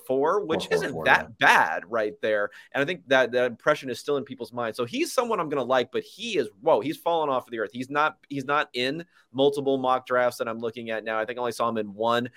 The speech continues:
Speaker 1: and that was at one fifty. His pick was at one fifty there. So he's someone who fell a ton there. Pickens,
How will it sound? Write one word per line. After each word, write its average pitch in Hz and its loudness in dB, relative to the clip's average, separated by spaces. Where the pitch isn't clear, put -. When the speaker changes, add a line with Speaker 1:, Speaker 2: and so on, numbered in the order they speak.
Speaker 1:
and 110 -4
that 107 2
was 110 -2
at 110 4
one 113 -2
fifty. 143 -4
His 107 -8
pick 135 4
was 120 -2
at 110 2
one 113 -2
fifty 123 -2
there. 139 4
So 127 4
he's 147 -2
someone 147 2
who 123 -4
fell 117 4
a 101 0
ton 131 -4
there. 113 4
Pickens, 175 2